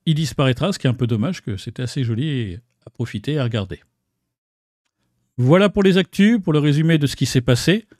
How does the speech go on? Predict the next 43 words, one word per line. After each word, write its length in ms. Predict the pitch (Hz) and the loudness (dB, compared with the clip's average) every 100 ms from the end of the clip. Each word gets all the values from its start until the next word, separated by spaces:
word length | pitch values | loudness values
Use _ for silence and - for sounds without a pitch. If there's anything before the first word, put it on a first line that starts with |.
| _ _ - | _ _ -8
Comme 140 | 101 | -2
je 60 | 131 | -2
dis, 80 | |
de 60 | 127 | 0
manière 200 | 113 110 | 0 0
assez 200 | 107 135 | 0 0
rapide, 360 | 123 123 143 123 | 0 2 0 2
mais 80 | |
au 40 | 101 | 0
moins 140 | 120 | -2
poser 280 | 120 107 98 | -2 -6 -4
toutes 200 | 151 139 | -6 -4
les 60 | 127 | -6
petites 240 | - 113 | -4 -4
infos. 360 | 104 - 185 - _ _ | -2 0 -2 -4 _ _
Surtout 320 | _ 160 - | _ 0 2
vous 100 | 185 | 2
tenir 160 | 180 175 | 2 0
au 20 | |
courant 200 | - 170 | 0 0
de 80 | 147 | 0
tous 120 | 147 | -2
ces 140 | - 156 | -2 0
concours, 400 | 143 165 208 208 _ _ _ _ | 0 0 -2 -4 _ _ _ _
parce 120 | - | -8
que 160 | 101 98 _ | -8 -8 _
quand 120 | - | -4
il 60 | 127 | 0
y 20 | |
a 40 | 127 | 2
moyen 220 | 131 135 | 2 2
de 60 | |
gagner 180 | 123 123 | 2 2
quelque 220 | 123 117 | 0 -4
chose, 180 | 120 139 | -2 -2
je 40 | - | -2
préfère 240 | 110 113 | -6 -4
vous 120 | 107 | -4
en 40 | 110 | -4
faire 160 | 107 | -8
partager. 500 | - 98 101 101 165 - _ _ _ _ _ _ _ | -8 -6 -4 -2 -4 -6 _ _ _ _ _ _ _
Donc 160 | 120 117 | -8 -2
surtout, 440 | 180 - 196 185 | -2 4 4 4